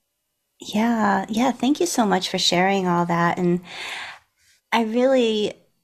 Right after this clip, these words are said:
you know, I really see how, and you mentioned it started as a, a little voice, you know, that your intuition, right? And,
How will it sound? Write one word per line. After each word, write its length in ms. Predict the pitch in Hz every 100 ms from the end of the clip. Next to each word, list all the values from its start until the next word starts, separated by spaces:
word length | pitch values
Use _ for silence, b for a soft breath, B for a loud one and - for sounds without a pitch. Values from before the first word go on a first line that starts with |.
| _ _ _ _ _ _ -
you 80 | 240
know, 80 |
I 40 | 220
really 360 | 220 262 277
see 580 | 247 - 233 226 196 185
how, 600 | 190 185 202 180 180 170 170 _ _ _ _ _ _ _ _ -
and 180 | - 185
you 80 | 190
mentioned 560 | 180 180 196 180 175
it 140 | 170 175
started 360 | 240 233 226
as 280 | 202 196 190
a, 320 | 185 165 170 B B B B -
a 60 |
little 240 | 202 208 185
voice, 640 | 170 175 170 - 180 - 196
you 80 |
know, 180 | 185 175
that 260 | 170 - -
your 180 | 196 185
intuition, 960 | 190 190 - 175 175 - - - 190
right? 360 | 196 180 196 190
And, 360 | 190 185 185